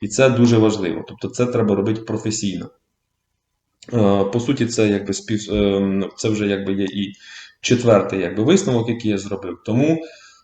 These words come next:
е, сподіваюсь, що, е, дане відео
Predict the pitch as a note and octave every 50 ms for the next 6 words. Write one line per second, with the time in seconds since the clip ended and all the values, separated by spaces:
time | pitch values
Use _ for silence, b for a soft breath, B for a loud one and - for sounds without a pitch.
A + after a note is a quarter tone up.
0 | B _ - G#2 G#2 G#2 G#2 G#2 G#2 G2+ G2+ G2+ G2 - - - A#2+ A#2 B2 B2+
1 | C3+ C3+ B2+ A#2+ A2+ G#2+ G2+ - - - - - - - - - A#2+ A#2 A2+ A2
2 | G#2+ G#2+ G#2 G2+ G2 G2 G2+ - - - F#2+ F#2+ G2 G2 G2 G2 F#2+ G2 G#2 G#2+
3 | A#2+ B2 A#2+ A#2 A2 G#2+ A2 A#2 A#2 A2+ G#2+ G2+ G2 F#2+ F#2+ - -